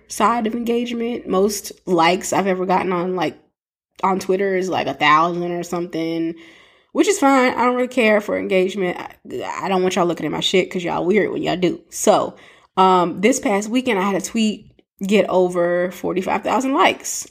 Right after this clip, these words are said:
and two thousand quote retweets. If you're not familiar with Twitter, a quote retweet is kinda like a caption that you can put over a tweet, and you can see, people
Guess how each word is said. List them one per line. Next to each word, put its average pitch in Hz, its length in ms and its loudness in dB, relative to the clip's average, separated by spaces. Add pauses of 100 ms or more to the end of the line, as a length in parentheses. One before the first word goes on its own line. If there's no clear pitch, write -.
and 170 720 -2 (440)
two 247 220 -2
thousand 214 420 2
quote 302 260 2
retweets. 180 480 -6
If - 160 -4
you're 180 80 -2
not 180 160 0
familiar 185 340 0
with 180 100 -4
Twitter, 180 360 -2
a - 40 -4
quote 175 340 0
retweet 170 360 -2
is 160 260 -4
kinda 233 300 -6
like 175 300 -4 (220)
a - 120 -6
caption 160 680 -2 (540)
that 185 260 2
you 208 80 -2
can 190 140 -6
put 196 280 0
over 185 360 4
a 170 80 -2
tweet, 170 440 -4
and 185 200 0
you 208 60 -2
can 190 180 0
see, - 460 -12
people 175 600 -2